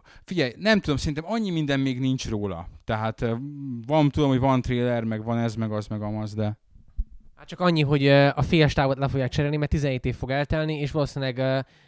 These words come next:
Speaker 2: a főszereplőknek a fele, az kiesik, és a gyerekeik fogja átvenni a helyet, ami kurva jó. Ami utoljára a Capcom mert ilyet megcsinálni ezerkilencszázkilencvennyolc vagy kilencvenkilencben a Third Strike-kal. Hogy lecserélte a főszereplőket, és, ö, ilyen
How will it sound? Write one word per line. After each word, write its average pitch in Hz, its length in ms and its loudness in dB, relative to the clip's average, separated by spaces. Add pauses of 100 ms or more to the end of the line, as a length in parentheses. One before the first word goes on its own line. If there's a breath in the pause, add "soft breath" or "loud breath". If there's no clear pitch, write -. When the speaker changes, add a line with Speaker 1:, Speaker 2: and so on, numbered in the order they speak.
(120 soft breath)
Speaker 2:
a - 100 -12
főszereplőknek 143 800 -2
a 120 40 -10
fele, 147 360 -2
az 123 100 -12
kiesik, 156 380 -6
és 147 100 -6
a 151 40 -4
gyerekeik 131 440 -4
fogja 120 300 -14
átvenni 120 320 -12
a 110 40 -12
helyet, 127 180 -12
ami 131 180 -12
kurva 117 400 -14
jó. 113 220 -10
Ami 135 280 -8 (280 soft breath)
utoljára 151 640 -2
a 147 80 -8
Capcom 147 360 -6
mert 127 240 -8
ilyet 123 120 -6
megcsinálni 147 540 -6
ezerkilencszázkilencvennyolc 127 1500 -6
vagy 131 100 -12
kilencvenkilencben 139 680 -6
a 135 40 -2
Third 123 240 -4
Strike-kal. 120 580 -14 (300)
Hogy 135 120 -4
lecserélte 135 440 -2
a 117 60 -4
főszereplőket, 151 680 -4
és, 147 220 -6
ö, 143 180 0
ilyen 135 400 -6